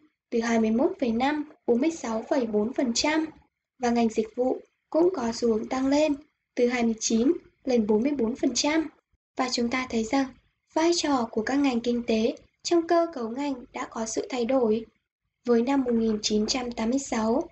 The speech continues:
ngành nông, lâm, ngư nghiệp đứng vị trí quan trọng nhất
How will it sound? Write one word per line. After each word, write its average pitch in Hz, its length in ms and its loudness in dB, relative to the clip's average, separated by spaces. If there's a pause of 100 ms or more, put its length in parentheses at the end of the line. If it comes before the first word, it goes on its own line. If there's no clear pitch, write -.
(300)
ngành 254 280 2
nông, 330 280 2 (180)
lâm, 311 300 0 (220)
ngư 269 160 2
nghiệp 262 240 4 (360)
đứng 226 220 2
vị - 180 -4
trí 220 260 -6
quan 240 180 -4
trọng 233 200 -4
nhất 320 180 2